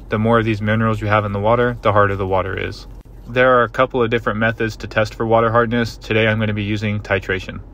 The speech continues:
To start off with, we put a set amount of water into the vial here and then put seven drops of this first solution.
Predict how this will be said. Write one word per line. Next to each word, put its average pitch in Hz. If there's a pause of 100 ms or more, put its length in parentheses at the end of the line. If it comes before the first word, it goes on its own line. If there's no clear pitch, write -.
(300)
To 120
start 123
off 120
with, 135
we 117
put 113
a 107
set 113
amount 107
of 98
water 104
into 107
the 98
vial 107
here 123
and 104
then 101
put -
seven 107
drops 104
of 101
this 101
first 101
solution. 127